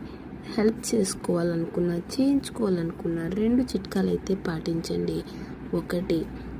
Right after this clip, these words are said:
మీరు పని చేయించుకోవాలనుకుంటున్నప్పుడు సావధానంగా, రిక్వెస్ట్‌గా, మంచిగా, ప్రేమగా అడిగి చేయించుకోండి,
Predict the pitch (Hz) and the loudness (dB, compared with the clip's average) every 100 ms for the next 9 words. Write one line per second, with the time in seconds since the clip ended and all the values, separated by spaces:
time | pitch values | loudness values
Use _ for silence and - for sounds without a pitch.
0 | - 220 262 262 - 180 180 220 262 269 | 6 8 8 4 0 0 2 2 4 4
1 | 269 254 - 262 247 226 196 196 196 196 | 4 2 0 4 4 4 2 2 2 4
2 | 202 185 175 - 170 170 - - - - | 4 4 2 0 0 0 -2 -10 -12 -10
3 | - 175 165 160 160 160 160 160 160 160 | -4 -2 0 -2 0 0 0 0 -2 -2
4 | 156 - - - - 190 160 156 - 156 | -2 -6 -10 -12 -6 0 0 0 -2 0
5 | 160 - - - 160 156 175 - - - | 0 -2 -4 -2 -2 -2 -4 -8 -12 -10
6 | - 175 175 180 175 151 - 160 165 - | -2 2 4 4 2 0 0 -2 -4 -6
7 | - - 240 196 175 175 170 - 196 196 | -2 6 8 8 4 0 -4 -2 0 2
8 | 220 - 170 160 - 170 160 160 | 0 -2 -2 -4 -4 -2 0 0